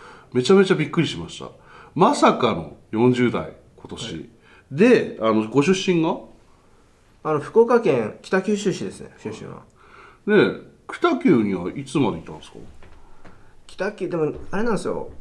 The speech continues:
Speaker 2: ちょっと、いろいろ忘れたんですけど、二十、二十二歳ぐらいにこっちに来たのかなと思うんですよ。
Speaker 1: うん。
Speaker 2: 来て、ま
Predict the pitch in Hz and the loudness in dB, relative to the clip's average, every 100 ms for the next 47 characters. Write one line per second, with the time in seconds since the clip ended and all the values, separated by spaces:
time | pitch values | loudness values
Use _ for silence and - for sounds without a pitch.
0 | - - - 147 - - - - 175 220 | -14 -12 -6 -6 -6 -18 -20 -4 2 4
1 | 180 170 247 254 247 - 139 127 113 107 | 4 2 0 0 0 0 0 2 0 -2
2 | - 139 233 233 202 147 113 80 - _ | -4 0 0 0 0 0 -2 -6 -12 _
3 | _ _ _ - 196 240 233 143 135 143 | _ _ _ -4 -4 0 0 2 0 0
4 | 196 196 190 135 113 98 - - - - | 0 2 2 2 0 -6 -10 -16 -20 -8
5 | 131 135 127 - 110 98 98 95 - - | -6 -4 -4 -4 -4 -4 -8 -10 -12 -12
6 | 104 98 92 92 87 131 120 95 | -8 -6 -6 -6 -4 -2 -2 -4